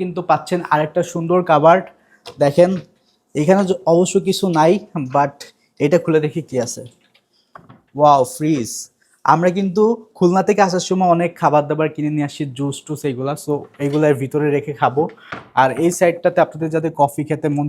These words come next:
চাবে, কফি মেকার আছে, প্লাস গ্রিন টি আছে, আরও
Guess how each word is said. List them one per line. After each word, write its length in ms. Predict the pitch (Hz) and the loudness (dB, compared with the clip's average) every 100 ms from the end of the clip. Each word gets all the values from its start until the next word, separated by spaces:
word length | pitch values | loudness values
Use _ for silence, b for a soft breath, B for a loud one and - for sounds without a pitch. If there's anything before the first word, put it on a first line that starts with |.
| 139 | -4
চাবে, 200 | 139 139 139 | -4 -4 -4
কফি 200 | 139 - 143 | -6 -6 -6
মেকার 240 | 139 147 135 | -4 -2 -4
আছে, 160 | 127 135 131 | -4 -10 -8
প্লাস 180 | 135 117 | -8 -8
গ্রিন 200 | 117 135 139 | -8 -6 -6
টি 80 | 139 135 | -4 -4
আছে, 220 | 131 135 151 151 b b b b - | -4 -6 -8 -10 b b b b -8
আরও 260 | 120 131 | -4 -4